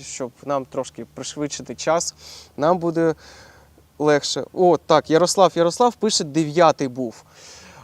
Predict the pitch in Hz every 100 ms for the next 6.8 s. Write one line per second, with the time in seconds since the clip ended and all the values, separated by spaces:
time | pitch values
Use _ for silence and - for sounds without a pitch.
0 | - 120 139 143 139 143 - 170 - -
1 | - 151 220 208 196 - 185 185 196 180
2 | - 185 175 190 196 185 175 - 185 175
3 | 170 165 - 180 175 165 180 180 196 214
4 | - 151 151 156 151 170 165 160 151 151
5 | 151 165 165 202 185 156 123 127 123 131
6 | 156 156 165 160 - - 180 175